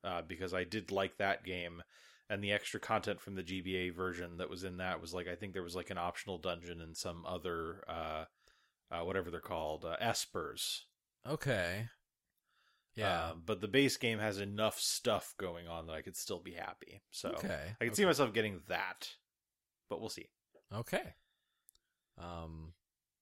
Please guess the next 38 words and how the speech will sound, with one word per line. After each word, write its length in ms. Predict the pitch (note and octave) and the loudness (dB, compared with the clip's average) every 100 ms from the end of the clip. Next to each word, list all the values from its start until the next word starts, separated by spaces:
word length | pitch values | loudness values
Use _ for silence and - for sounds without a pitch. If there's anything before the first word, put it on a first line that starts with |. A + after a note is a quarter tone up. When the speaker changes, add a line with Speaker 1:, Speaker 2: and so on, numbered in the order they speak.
| _ _ _ _ - B2 | _ _ _ _ -18 -6
Speaker 2:
but, 640 | B2+ D3 A2+ D#2+ E2+ - - - - - F2+ | -2 2 4 4 0 -2 -4 -6 -14 -8 0
uh, 500 | F#2 F#2 F2 F2 F2+ - _ _ - | 2 2 2 0 -4 -8 _ _ -6
in 160 | A2 | -4
terms 480 | - D3 E3 F3 C#3 | 0 2 2 2 0
of 500 | - B2+ G#2+ F#2+ E2+ | 2 4 4 0 -6
Nintendo 440 | F2+ F#2+ G2 G2+ F#2+ | -4 -2 0 0 0
Switch 280 | - F#2+ | -2 -2
Online, 640 | G2+ F2+ E2+ E2+ E2 D#2+ D2+ | -2 -2 -2 -2 -2 -4 -4
Speaker 1:
Yes. 560 | G2 F#2+ - - - - | 0 0 0 0 0 0
Speaker 2:
I 120 | G#2 | 0
do, 720 | G#2 F#2 A2+ B2+ B2+ B2 A#2+ F#2+ | -2 -2 2 2 4 2 2 0
I 120 | - G2+ | 0 0
do 180 | A#2 | 0
think 420 | G#2+ - F#2+ D2+ - | -2 -2 -2 -2 -6
that, 180 | E2 B1+ E2 | -6 -6 -6
like, 340 | E2 D2 D2+ - - _ _ _ _ _ _ - | -4 -4 -8 -16 -20 _ _ _ _ _ _ -8
that 260 | E2+ F#2 | 0 2
it's 120 | F2+ E2 | 2 0
starting 240 | G#2+ G#2 | 2 2
to 60 | G2 | 0
feel 180 | G#2+ | -2
stagnant 480 | F2 - F2 F#2+ G#2 | -2 0 0 0 -2
and 140 | G2 F2+ | -2 -2
that 100 | E2 | -2
they 140 | E2+ E2+ | -2 0
don't 220 | F#2+ G2 | 2 0
want 240 | D2+ F2 D#2+ | 0 -4 -2
that 160 | D#2+ | -6
to 80 | - | -6
happen. 500 | - D2+ - B1+ C2+ | -6 -6 -6 -12 -8
Speaker 1:
Right. 560 | - A2 F#2+ - - - - | 0 6 6 4 -4 -8 -4
Speaker 2:
So 220 | - G#2 | -2 0
I 160 | D2+ F#2 | 0 -2
feel 360 | - A#2 C3 | -2 0 2
like 420 | C#3 B2+ A2+ - G2 | 2 2 0 -4 -4
they 100 | G#2+ | -2
will 200 | G2+ G2+ | -2 -2
either 720 | G2 A2 A2 A#2 A#2 A#2 A#2 | 0 0 2 0 0 0 -2